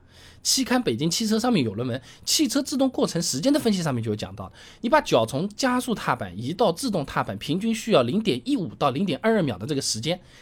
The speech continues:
那你这么想，零点二二秒，如果我的车速是六十公里每小时，这右，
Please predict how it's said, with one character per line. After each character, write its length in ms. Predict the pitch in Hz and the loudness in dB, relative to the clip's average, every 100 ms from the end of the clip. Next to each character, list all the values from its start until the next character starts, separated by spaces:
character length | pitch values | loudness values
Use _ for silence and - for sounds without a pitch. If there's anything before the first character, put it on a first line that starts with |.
| - - | -14 0
那 100 | 202 | 0
你 100 | 120 | 2
这 100 | 151 | -2
么 60 | |
想， 280 | 135 101 - | -2 -6 -8
零 180 | 120 175 | -2 0
点 140 | 165 139 | 2 4
二 120 | 160 | 4
二 80 | 147 | 4
秒， 200 | 101 - - - - | -2 -8 -20 -14 2
如 100 | 185 | 6
果 80 | |
我 100 | 170 | 6
的 80 | 135 | 6
车 200 | 143 190 | 2 2
速 120 | 185 165 | 2 0
是 120 | 190 | 4
六 140 | 240 | 4
十 100 | 165 | 2
公 100 | 175 | -2
里 60 | 156 | 0
每 120 | 143 | 0
小 180 | 170 104 | -2 -4
时， 180 | - 113 - - - - - - - - | -8 -12 -14 -20 -20 -20 -20 -20 -18 -4
这 220 | 277 - - _ - - - _ | -2 -2 -10 _ -20 -20 -20 _
右， 320 | 311 349 254 | 8 10 10